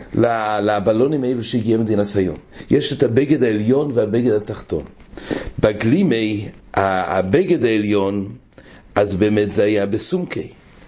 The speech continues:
זה היה אדום. הבגד התחתון, זה היה בגד הלבן.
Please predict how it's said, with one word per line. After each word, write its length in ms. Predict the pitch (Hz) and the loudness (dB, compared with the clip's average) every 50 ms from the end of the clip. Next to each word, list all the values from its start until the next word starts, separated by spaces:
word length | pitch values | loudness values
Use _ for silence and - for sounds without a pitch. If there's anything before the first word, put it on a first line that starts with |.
| - | -6
זה 100 | - 107 | -2 0
היה 180 | 98 101 101 107 | 2 2 2 2
אדום. 360 | 113 104 131 147 147 - - - - - - - - - | 2 2 2 2 0 -2 -8 -12 -18 -20 -20 -20 -8 -4
הבגד 540 | - 95 87 87 101 156 - 113 104 92 80 78 - - - - - | -2 -2 0 2 2 2 2 2 0 0 -2 -4 -10 -16 -20 -16 -12
התחתון, 1300 | - 80 87 85 85 85 80 85 85 - - 87 - - - - 214 226 208 143 131 143 147 139 143 139 | -6 -4 -2 0 0 0 0 -2 -4 -4 -6 -6 -6 -2 2 2 2 4 2 0 0 -2 -2 -4 -4 -2
זה 140 | 139 151 | 0 0
היה 100 | 180 180 | 0 2
בגד 300 | 175 - 160 156 156 147 | 2 0 0 2 2 2
הלבן. 340 | 139 135 131 127 117 113 107 | 2 2 0 0 0 -2 -2